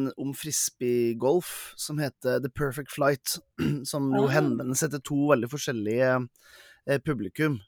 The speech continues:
Speaker 1: Eh,
Speaker 2: Ja, det
Speaker 1: men
Speaker 2: var veldig sånn, eh, ja, veldig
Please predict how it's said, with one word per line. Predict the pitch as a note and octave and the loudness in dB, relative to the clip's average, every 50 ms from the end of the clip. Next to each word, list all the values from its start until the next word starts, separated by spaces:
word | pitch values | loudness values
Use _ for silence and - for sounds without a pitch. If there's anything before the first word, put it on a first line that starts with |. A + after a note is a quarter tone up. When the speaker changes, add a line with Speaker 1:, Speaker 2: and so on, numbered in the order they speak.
| _ _ - | _ _ 2
Speaker 1:
Eh, | C3+ C3+ C3+ | 6 6 8
Speaker 2:
Ja, | - B2+ | 8 6
det | A#2 | 4
Speaker 1:
men | C3+ D3 B3+ | 2 2 0
Speaker 2:
var | C#4 C#4+ - D#4+ | 0 0 0 0
veldig | D4+ C#4+ B3+ A#3+ A3+ A3+ | -2 0 0 -2 -2 0
sånn, | - B3 A#3+ A#3 A3+ A3 | 2 2 2 2 0 0
eh, | G#3 G#3+ G#3+ G#3+ G#3+ G#3+ G#3+ G#3 G#3 G#3+ G#3 G#3+ A3+ - _ _ _ _ _ _ _ - - - _ _ _ _ _ _ _ - | 0 2 4 4 4 4 4 2 0 -2 -6 -10 -12 -16 _ _ _ _ _ _ _ -10 -10 -10 _ _ _ _ _ _ _ -2
ja, | A3+ A#3+ C#4 D4 - - - | 0 0 0 0 -4 -8 -6
veldig | A#3+ C4+ C#4+ C4+ A#3+ G#3+ G#3+ G#3+ G#3+ A3 A3 A3 A3 A3 A3+ A3 A3 A3 | -2 0 0 0 0 0 0 0 0 0 0 0 0 -2 -2 -2 -4 -6